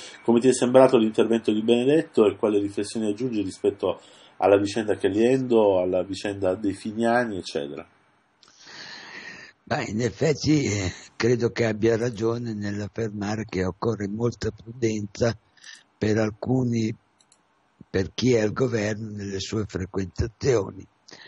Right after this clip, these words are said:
Speaker 2: Quindi l'astensione è, è condivisibile, eh, pur rimanendo nell'area del governo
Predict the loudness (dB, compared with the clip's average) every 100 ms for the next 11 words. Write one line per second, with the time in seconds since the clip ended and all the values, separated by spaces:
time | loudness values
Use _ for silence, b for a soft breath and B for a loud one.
0 | B B B B -2 0 0 0 0 2
1 | 0 0 0 -2 -2 0 2 2 2 0
2 | -4 -18 _ B B _ 0 2 2 0
3 | -2 -2 -6 -6 -6 -6 -4 -4 -4 -2
4 | 0 2 2 2 -2 -4 -2 -2 -4 -8
5 | _ B B B _ -2 0 0 -2 -4
6 | -2 -4 -4 -6 -6 -2 0 2 0 0
7 | -2 2 0 2 0 -2 -4 -2 -2 -2